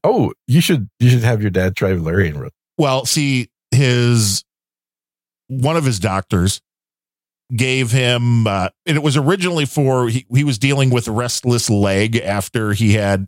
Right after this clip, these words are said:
Speaker 2: an issue a few years
Speaker 1: You can
Speaker 2: ago,
Speaker 1: also
Speaker 2: which
Speaker 1: smoke it through a pipe.
Speaker 2: Ooh, nice. Which, uh, that's gone away, but he's on a, I forget which
Speaker 1: Did
Speaker 2: one
Speaker 1: they cut his
Speaker 2: exactly
Speaker 1: leg
Speaker 2: it
Speaker 1: off?
Speaker 2: was.
Speaker 1: Is that how it went away?
Speaker 2: But, uh, the restless leg, I don't know why it went away or what
Speaker 1: Yeah.
Speaker 2: it was caused by,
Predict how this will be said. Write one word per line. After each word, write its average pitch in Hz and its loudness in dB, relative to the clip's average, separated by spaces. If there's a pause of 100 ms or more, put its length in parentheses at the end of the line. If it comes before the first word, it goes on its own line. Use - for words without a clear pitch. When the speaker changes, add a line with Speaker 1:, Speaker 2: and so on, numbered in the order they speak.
Speaker 2:
an 107 0
issue 107 0
a 95 -2
few 101 2
years 98 4
Speaker 1:
You 147 0
can 151 2
Speaker 2:
ago, 175 0
Speaker 1:
also - -2
Speaker 2:
which 117 -2
Speaker 1:
smoke 104 2
it 165 0 (500)
through 110 2
a 98 -2
pipe. 117 -2 (200)
Speaker 2:
Ooh, 190 0
nice. - 0 (260)
Which, 131 -2
uh, 95 0 (280)
that's 147 -4
gone 151 -2
away, 123 0
but 107 -4 (340)
he's 160 2
on 185 0
a, 117 0 (180)
I 143 0
forget 160 -2
which 147 0
Speaker 1:
Did 139 0
Speaker 2:
one 139 0
Speaker 1:
they 123 0
cut 127 0
his 117 -2
Speaker 2:
exactly 107 0
Speaker 1:
leg 117 0
Speaker 2:
it - 0
Speaker 1:
off? 135 2
Speaker 2:
was. - -8
Speaker 1:
Is 117 -6
that 123 2
how 131 2
it 98 0
went 113 2
away? 117 2 (600)
Speaker 2:
But, 110 -2
uh, 113 -2
the 123 -4
restless 156 -2
leg, 156 0
I 139 0
don't 135 -4
know 131 0
why 110 -2
it 110 -4
went 98 2
away 85 -2 (200)
or 107 0
what 101 0
Speaker 1:
Yeah. 98 -4
Speaker 2:
it 98 -4
was 107 0
caused 113 -4
by, 73 -4